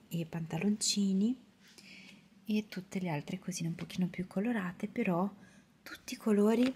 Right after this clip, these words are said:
nella mia palette, non c'è niente che non è in palette e sono tutte cose che possono essere anche abbinate tra di loro. Poi però vi devo far vedere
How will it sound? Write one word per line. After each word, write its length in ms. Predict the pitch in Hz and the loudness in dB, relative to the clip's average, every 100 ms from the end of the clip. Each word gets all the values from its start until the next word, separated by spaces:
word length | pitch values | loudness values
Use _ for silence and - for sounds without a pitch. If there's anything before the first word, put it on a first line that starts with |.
| - - - | -4 -14 -8
nella 240 | 220 220 | -6 -6
mia 140 | 214 240 | -8 -8
palette, 640 | 233 175 - - - - - _ _ _ - | -8 -10 -12 -18 -20 -20 -20 _ _ _ -18
non 220 | 202 190 | -14 -14
c'è 160 | - | -12
niente 800 | 196 196 208 208 214 214 240 294 - _ _ | -10 -8 -8 -8 -10 -8 -10 -10 -14 _ _
che 140 | - | -14
non 120 | 185 | -10
è 40 | 175 | -8
in 140 | 170 | -8
palette 360 | 160 - 165 _ - 175 _ _ - - _ _ _ _ _ _ | -10 -16 -18 _ -20 -20 _ _ -20 -20 _ _ _ _ _ _
e 380 | 202 180 170 175 | -8 -6 -6 -8
sono 240 | - 208 | -12 -12
tutte 300 | 208 - 214 | -14 -16 -16
cose 300 | - 185 185 | -12 -12 -12
che 160 | - 170 | -16 -18
possono 340 | 190 185 185 | -18 -12 -10
essere 240 | 170 170 165 | -10 -10 -10
anche 240 | 175 175 | -10 -14
abbinate 500 | 175 180 175 - - | -12 -10 -12 -14 -18
tra 140 | - | -16
di 180 | - 254 | -8 -6
loro. 380 | 247 170 175 233 - | -4 -6 -6 -8 -4
Poi 200 | 240 269 | 0 4
però 240 | 233 196 | 6 8
vi 100 | 208 | 8
devo 180 | 208 202 | 6 4
far 180 | 196 190 | 4 4
vedere 580 | 190 185 196 214 240 | 6 8 8 8 4